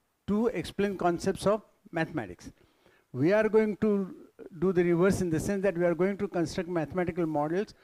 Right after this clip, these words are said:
to explain physical processes. See, it is difficult to construct physical models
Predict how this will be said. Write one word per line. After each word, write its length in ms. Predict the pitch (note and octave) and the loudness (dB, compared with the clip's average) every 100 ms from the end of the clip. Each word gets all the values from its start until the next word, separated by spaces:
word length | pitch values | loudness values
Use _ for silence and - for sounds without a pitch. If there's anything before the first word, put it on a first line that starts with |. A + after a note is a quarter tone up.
| _ _ - | _ _ 2
to 60 | |
explain 420 | F#3 - - G#3+ | 2 2 0 0
physical 420 | F#3 F#3+ F#3 G#3 G3+ | 2 2 2 0 0
processes. 800 | E3+ E3 F#3+ F3 A#2 - - - _ _ _ _ _ _ _ _ _ _ _ _ _ - | 0 2 4 2 0 -8 -12 -18 _ _ _ _ _ _ _ _ _ _ _ _ _ -4
See, 180 | G3 | 0
it 140 | G3 E3 | 2 2
is 140 | F3+ | -2
difficult 500 | D3 F#3 A3 A#3 A3+ | -2 -2 0 0 2
to 240 | A#3+ A3 F#3 | 2 0 0
construct 520 | F#3+ F3+ - G#3+ - | 0 0 0 -2 0
physical 340 | G3 F#3 G#3+ G#3 | -2 0 0 2
models 720 | G3 F3+ F#3+ F#3+ - - | 2 2 2 0 -2 -8